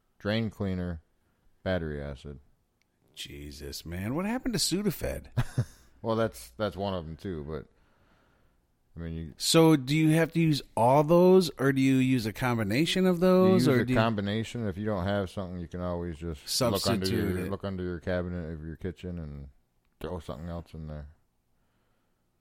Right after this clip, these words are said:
Speaker 2: You're shitting me.
Speaker 1: No. That's why I'm saying if it's made by a manufacturer, maybe,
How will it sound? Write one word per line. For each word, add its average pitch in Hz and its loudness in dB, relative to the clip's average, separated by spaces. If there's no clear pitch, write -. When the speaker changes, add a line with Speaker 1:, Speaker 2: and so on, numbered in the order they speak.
Speaker 2:
You're 117 -4
shitting 73 -8
me. 71 -12
Speaker 1:
No. 65 -14
That's - -8
why 101 0
I'm 92 -2
saying 110 0
if 85 -6
it's - -12
made 107 -2
by 90 0
a 80 -6
manufacturer, 92 -6
maybe, 95 -8